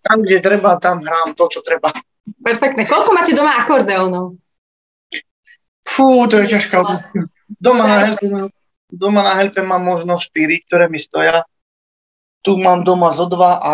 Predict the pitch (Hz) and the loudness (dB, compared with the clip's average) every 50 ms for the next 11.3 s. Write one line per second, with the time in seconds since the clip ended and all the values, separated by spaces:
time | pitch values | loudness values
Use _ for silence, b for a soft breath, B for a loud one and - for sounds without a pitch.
0 | 151 147 - - _ _ - - 160 160 156 156 - - 147 151 151 147 147 147 | -2 -2 -6 -14 _ _ 0 0 0 0 0 -4 -8 -8 -6 -6 -4 -4 -4 -6
1 | 147 147 143 139 143 147 147 147 - _ _ _ _ - 151 151 151 - - - | -8 -10 -10 -6 -4 -4 -4 -4 -6 _ _ _ _ -6 -2 -2 0 0 -2 -6
2 | - 147 139 _ _ _ _ _ - - - - - - 131 131 127 143 _ _ | -8 -8 -10 _ _ _ _ _ -16 -16 -16 -14 -14 -12 -10 -10 -12 -14 _ _
3 | _ _ _ _ _ - - 156 156 220 226 240 220 226 254 262 262 269 269 262 | _ _ _ _ _ -10 -6 -2 0 2 2 2 4 4 2 4 4 2 2 2
4 | 247 220 - - 254 254 - 320 269 254 240 254 247 247 269 262 269 - 254 254 | 2 0 0 -2 -4 -2 0 2 2 2 2 2 2 2 2 2 2 0 0 0
5 | - 240 262 - - 294 262 254 240 262 277 269 - 302 285 277 - - 220 247 | 0 -2 -2 -2 0 2 2 4 4 2 2 0 0 0 0 0 2 0 0 0
6 | 247 - - - 320 240 226 220 226 254 262 - - - 262 247 262 254 226 - | -2 -4 -4 -4 -4 -2 -2 0 0 0 0 0 0 0 0 2 2 2 2 2
7 | 240 247 247 294 277 269 254 247 247 254 254 247 247 B B B B 254 302 285 | 0 0 2 2 2 4 2 2 2 2 2 0 -2 B B B B -2 0 0
8 | 330 269 - 294 277 277 277 302 320 302 277 254 269 262 262 262 262 247 254 262 | 0 2 2 2 2 2 2 2 2 2 2 2 2 2 2 2 2 2 2 2
9 | 262 254 262 254 254 254 254 262 262 262 - - 277 269 262 226 220 226 233 - | 4 4 4 4 4 4 2 2 0 -2 -2 0 2 2 2 2 2 0 0 0
10 | - 330 370 403 403 392 B B B B 226 233 240 254 247 254 247 247 - 240 | 0 0 2 0 0 -2 B B B B -4 -2 -2 0 0 0 -2 0 2 0
11 | 233 220 233 233 262 269 | 2 2 2 0 0 0